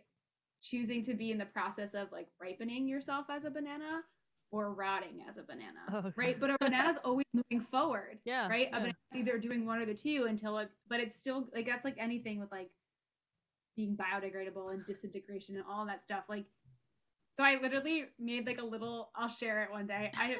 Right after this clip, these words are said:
Speaker 2: <laughs>
Speaker 1: on our social, um, I made, like, this little sign that says ripening or rotting with, like, the banana in, like, different stages. And I put it above our sink in the kitchen
Speaker 2: Mm-hmm.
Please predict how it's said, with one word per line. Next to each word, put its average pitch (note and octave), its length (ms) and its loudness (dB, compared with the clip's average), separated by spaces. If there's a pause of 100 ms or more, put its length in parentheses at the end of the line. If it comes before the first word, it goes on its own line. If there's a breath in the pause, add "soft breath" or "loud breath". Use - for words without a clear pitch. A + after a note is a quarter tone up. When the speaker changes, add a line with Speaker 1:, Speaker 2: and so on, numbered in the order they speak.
Speaker 2:
<laughs> A4 100 -8
Speaker 1:
on A3 200 2
our G#3+ 260 0
social, G#3 580 -2 (100)
um, G#3 480 -4 (220)
I A3+ 80 -2
made, A3 320 -2
like, A#3+ 220 -6
this B3 180 -8
little A3+ 220 -2
sign G#3+ 480 -2
that G#3+ 160 -4
says G#3+ 220 -6
ripening A3 380 -4
or A3 120 -2
rotting G#3 400 -4
with, G#3+ 120 -8
like, G#3+ 180 -4
the G3+ 120 -6 (120)
banana G#3 420 0
in, G#3+ 60 -4
like, G3+ 180 -4
different G#3 280 -4
stages. G#3+ 340 0
And A3+ 100 -4
I A3 80 0
put A3 260 -4
it B3+ 200 2 (340 loud breath)
above A#3 260 2
our A3+ 140 4
sink A3 320 -2
in A#3 100 -2
the A3 100 -2
kitchen C4 520 -4 (280)
Speaker 2:
Mm-hmm. G3 220 -4